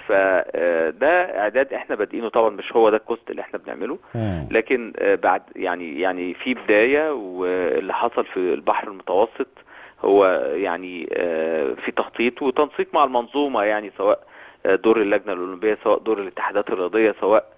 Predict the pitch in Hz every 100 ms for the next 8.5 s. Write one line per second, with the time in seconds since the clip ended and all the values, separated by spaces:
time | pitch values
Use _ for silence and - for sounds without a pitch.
0 | - - - 90 90 87 110 107 110 110
1 | 127 117 - _ - - - 101 98 98
2 | 110 131 123 - 104 120 143 131 - 117
3 | 101 110 117 147 170 151 135 147 156 -
4 | 123 - 135 117 - 95 90 95 - -
5 | - - 147 156 127 110 139 - 117 101
6 | 131 - 165 95 151 - _ - - _
7 | 110 110 107 131 143 - 107 98 127 -
8 | 117 101 101 110